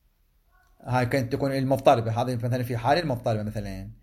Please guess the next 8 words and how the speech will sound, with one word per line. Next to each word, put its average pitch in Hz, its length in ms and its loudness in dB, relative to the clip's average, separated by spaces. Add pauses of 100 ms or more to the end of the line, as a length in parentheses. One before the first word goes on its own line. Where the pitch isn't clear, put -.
(300)
وكذلك 175 420 6
ما 180 100 2
ترجع 220 240 6
لأقاربها، 147 800 6
وإن 160 200 0
كان 147 200 0
هناك 131 260 -2
قول 175 460 2